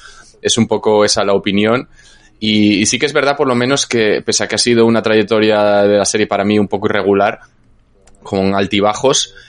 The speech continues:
eh, por lo menos el cierre de la, de la temporada, pues, ha estado, ha estado a la altura. Eh, yo suelo hacer, eh, en estos días, eh, solía hacer una comparativa,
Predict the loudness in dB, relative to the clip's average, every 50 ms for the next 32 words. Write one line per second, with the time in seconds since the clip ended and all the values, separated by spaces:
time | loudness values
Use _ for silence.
0 | _ -4 -2 0 0 0 0 0 -2 -2 0 -2 -2 -2 -2 -2 -2 -4 -4 -6
1 | -4 0 0 0 2 0 0 0 0 2 2 2 2 2 2 2 2 0 0 0
2 | 0 0 0 -2 -2 -4 -4 -2 -2 0 2 2 0 0 0 -2 -4 -4 -4 -6
3 | -4 -2 0 0 2 2 2 2 0 -2 -4 -4 -2 -2 0 0 0 0 -2 -2
4 | -4 -2 -2 -2 -2 -2 -6 _ _ _ -20 -20 -20 -20 -20 -20 -12 -6 -2 0
5 | 2 2 4 4 2 0 -2 _ _ -20 -20 -20 -14 -10 -4 0 0 0 2 2
6 | 2 2 0 0 0 -2 0 0 0 -2 -2 -2 0 0 0 0 -2 -4 -4 -4
7 | -2 0 0 0 0 0 -4 -6 -6 -4 0 0 2 2 0 0 0 0 2 2
8 | 2 2 0 0 0 0 2 2 2 0 0 -2 -2 -2 -4 -4 -2 0 -2 -2
9 | 0 0 0 0 0 0 -2 -6